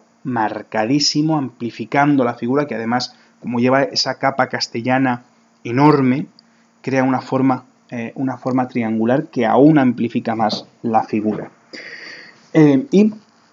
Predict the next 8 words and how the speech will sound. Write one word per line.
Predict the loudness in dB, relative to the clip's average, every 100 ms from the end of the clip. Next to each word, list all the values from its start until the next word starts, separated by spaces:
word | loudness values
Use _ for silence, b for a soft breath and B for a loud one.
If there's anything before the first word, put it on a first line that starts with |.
| _ _ _ _ _ _ _ -20 -4
eh, | 4 6 6 6
nos | 4
lo | 2 2
coloca | 4 4 4 2
con | 2 0
el | 0 -4 2
tiento | 6 8 6 6 4 2 -6 _ _ _ _ _ _
y | 2 2 2